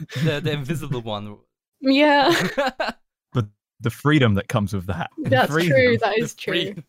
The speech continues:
Speaker 2: <laughs>
Speaker 1: <laughs> Um, um, and I like aspects of, um, One for All Deku's at the minute. Like, his full cowling's really cool. I think I'd like a high mobility one because,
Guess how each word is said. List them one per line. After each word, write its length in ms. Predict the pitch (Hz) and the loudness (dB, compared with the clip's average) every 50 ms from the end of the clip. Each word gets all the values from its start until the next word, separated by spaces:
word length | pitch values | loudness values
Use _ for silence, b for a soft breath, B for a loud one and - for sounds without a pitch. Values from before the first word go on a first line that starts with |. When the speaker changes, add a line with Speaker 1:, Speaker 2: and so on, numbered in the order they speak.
| 190 - - | -10 -6 -6
Speaker 2:
<laughs> 1300 | - - - 175 - - - - - - 165 - - - - _ - - 294 285 294 370 - - - 233 | -4 -4 -4 -4 -4 -4 -4 -6 -4 -6 -10 -6 -6 -8 -6 _ 0 0 0 0 -2 -4 -6 -8 -8 -6
Speaker 1:
<laughs> 40 | 214 | -6
Um, 280 | 226 220 214 214 233 - - - _ b b b b b b b b b b _ _ _ - | -4 -4 -6 -6 -8 -12 -18 -20 _ b b b b b b b b b b _ _ _ 0
um, 280 | - 233 226 226 226 - | 2 4 4 2 2 0
and 120 | 254 254 262 | 2 2 4
I 60 | 262 | 4
like 300 | 269 277 285 285 - _ - | 4 4 2 0 -4 _ -12
aspects 560 | 254 240 - - - 240 - - - - - | -12 -12 -10 -6 -4 -4 -4 -4 -6 -12 -10
of, 220 | - - 226 208 - _ _ _ - | -6 -6 -6 -6 -8 _ _ _ -2
um, 420 | 208 202 196 190 196 190 190 - - _ _ _ _ _ _ - | -2 0 -2 -2 -4 -6 -10 -12 -16 _ _ _ _ _ _ -4
One 200 | 226 220 214 208 | -2 -2 -2 -2
for 140 | - 214 196 | -2 -2 0
All 360 | 190 202 208 214 220 214 214 - _ _ _ _ - | 2 2 2 2 0 -2 -6 -12 _ _ _ _ -6
Deku's 460 | 202 196 - - - 226 220 214 226 | -6 -6 -6 -6 -6 -4 -2 -2 -2
at 100 | 214 - | -4 -4
the 60 | 214 | -4
minute. 440 | 220 220 220 220 233 240 - - - - | -4 -4 -4 -4 -4 -6 -8 -10 -8 -4
Like, 380 | 131 127 127 - - - _ _ - - | -4 -4 -4 -6 -10 -16 _ _ -6 0
his 400 | - 226 214 214 202 208 - - | 2 4 4 4 2 -4 -12 -16
full 240 | - - - 240 226 | -6 0 0 2 2
cowling's 520 | 220 - - 208 208 208 202 190 190 185 - | 0 0 0 2 2 2 0 -2 -4 -4 -4
really 200 | 190 185 185 185 | -4 -4 -4 -4
cool. 320 | - - 196 190 180 180 | -4 -6 -4 -2 -2 -2
I 100 | 175 196 | -2 -2
think 240 | 190 - 208 208 - | -4 -6 -8 -6 -6
I'd 100 | 202 175 | -4 -4
like 180 | 180 185 208 - | -4 -4 -4 -6
a 40 | 202 | -6
high 240 | - - 185 196 | -2 0 0 0
mobility 540 | 202 202 190 185 185 196 196 202 - - 220 | 0 -4 -4 -4 -4 -4 -4 -4 -6 -6 -6
one 300 | 214 220 220 226 226 226 | -4 -4 -4 -4 -6 -8
because, 520 | 214 202 185 - 196 180 180 208 - - | -10 -12 -12 -10 -10 -10 -10 -10 -14 -18